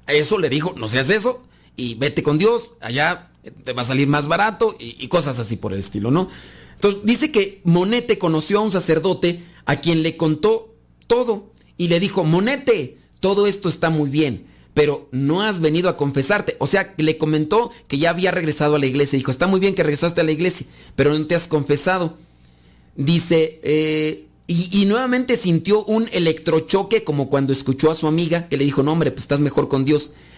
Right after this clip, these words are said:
Así que se tiró de la silla, lloró, gritó y comenzó a confesarse. Dice, esa confesión, esa confesión fue un momento extraordinario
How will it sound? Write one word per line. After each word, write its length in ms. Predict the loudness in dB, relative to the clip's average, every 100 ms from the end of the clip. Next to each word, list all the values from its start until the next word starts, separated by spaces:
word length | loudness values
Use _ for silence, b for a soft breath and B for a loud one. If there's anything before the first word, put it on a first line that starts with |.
| B
Así 220 | -2 -2
que 300 | 2 0 0 -2
se 160 | -2
tiró 240 | 0 2 2
de 80 |
la 120 | 0 0
silla, 520 | -2 0 -2 -4 -8
lloró, 560 | 0 2 2 0 -4 -6
gritó 580 | -2 0 2 0 0 -4 b b b b b
y 360 | 0 0 0 -2
comenzó 380 | 0 0 0 -2
a 100 | 0
confesarse. 760 | -2 0 -2 0 -2 -2 -6 -2
Dice, 300 | 0 0 0
esa 300 | 0 -2 -2
confesión, 580 | -2 0 0 0 2 2 0 b b
esa 240 | -2 0
confesión 580 | 0 0 0 2 0 -2 B B
fue 220 | 2 2
un 200 | 4 2
momento 420 | 2 2 0 0
extraordinario 880 | -2 0 0 0 2 2 2 0 -4